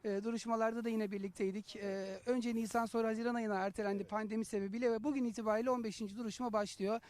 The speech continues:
Speaker 1: Bir genel değerlendirme rica edebilir miyiz?
Speaker 2: Teşekkür ederim. E, iyi yayınlar diliyorum. E, dediğiniz gibi, e, dört sene önce başlayan, Fenerbahçe'mize kurulan kumpasın davasının on beşinci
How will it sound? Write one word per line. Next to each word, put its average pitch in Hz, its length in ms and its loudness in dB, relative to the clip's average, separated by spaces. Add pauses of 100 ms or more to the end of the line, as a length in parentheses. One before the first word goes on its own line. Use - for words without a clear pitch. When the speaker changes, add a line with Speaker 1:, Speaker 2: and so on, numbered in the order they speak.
(240)
Speaker 1:
Bir - 100 -10
genel 247 280 0
değerlendirme 208 560 2
rica 190 200 -2
edebilir 180 280 -2
miyiz? 170 200 -4
Speaker 2:
Teşekkür 123 420 -6
ederim. 107 400 -2
E, 104 760 -2
iyi 131 180 2
yayınlar 120 440 0
diliyorum. 117 400 -4 (500)
E, 131 60 -4 (320)
dediğiniz 147 500 0
gibi, 120 380 -2
e, 117 80 -2 (800)
dört 147 200 4
sene 127 300 -4 (460)
önce 127 380 -2
başlayan, 127 540 -2 (300)
Fenerbahçe'mize 120 960 -4 (560)
kurulan 123 380 -2 (200)
kumpasın - 1300 -6 (300)
davasının 123 960 -2
on 139 220 0
beşinci 110 440 -6